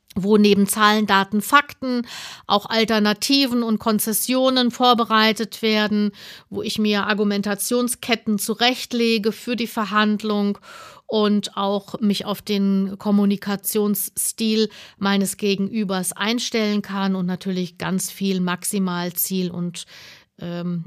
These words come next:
Eröffnungsangebot und diesen Verhandlungsspielraum.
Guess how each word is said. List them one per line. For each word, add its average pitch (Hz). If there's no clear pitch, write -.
Eröffnungsangebot 175
und 196
diesen 185
Verhandlungsspielraum. 165